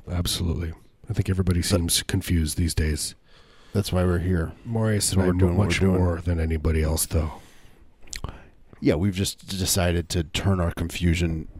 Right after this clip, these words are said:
Speaker 2: you know,
Speaker 1: Yeah.
Speaker 2: instead of just, uh, hiding it and, uh, thinking about it, just keeping it in our own heads. We decided to share it.
Speaker 1: Turn it up, turn it around on you. We're like the Tony Robbins of, uh,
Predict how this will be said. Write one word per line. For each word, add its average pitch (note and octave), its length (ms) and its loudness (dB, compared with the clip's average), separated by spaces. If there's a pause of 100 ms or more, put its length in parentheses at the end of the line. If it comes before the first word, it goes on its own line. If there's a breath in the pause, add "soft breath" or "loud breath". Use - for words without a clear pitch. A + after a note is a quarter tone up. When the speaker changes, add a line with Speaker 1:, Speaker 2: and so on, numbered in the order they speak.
Speaker 2:
you E2+ 160 0
know, D#2 160 2
Speaker 1:
Yeah. E2 140 -2
Speaker 2:
instead A#2+ 220 0
of A2 120 0
just, G2 260 -2 (220)
uh, E2+ 460 0 (220)
hiding G#2+ 500 -2
it G#2+ 260 0
and, E2+ 360 -4
uh, D#2 460 0 (140)
thinking F#2 400 -2
about F2 240 0
it, F2+ 240 -2
just - 300 -4 (200)
keeping F#2+ 300 0
it F#2 60 2
in E2+ 120 0
our D#2 140 0
own D#2+ 140 -2
heads. - 560 0 (880 soft breath)
We G2 160 2
decided E2+ 360 0
to D2+ 60 -6
share F2 360 2
it. D2 220 -6
Speaker 1:
Turn A2 260 0
it G2+ 120 -2
up, G2 240 0
turn G#2+ 240 0
it F#2+ 100 -4
around G2 260 -2
on F#2 140 0
you. F#2 140 0
We're G#2+ 140 -2
like A#2+ 200 0
the G#2 80 -6
Tony A2 400 0
Robbins F2+ 640 -2
of, D#2+ 260 -2
uh, D2+ 300 -4